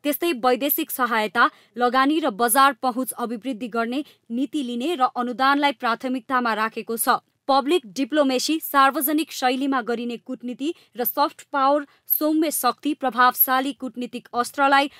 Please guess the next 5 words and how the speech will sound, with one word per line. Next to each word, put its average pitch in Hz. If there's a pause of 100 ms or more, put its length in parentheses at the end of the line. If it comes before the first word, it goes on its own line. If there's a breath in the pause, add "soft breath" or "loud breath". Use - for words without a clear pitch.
(160 loud breath)
अधिकतम 285
अभ्यास 247
गर्ने 233
उल्लेख 226
छ। 240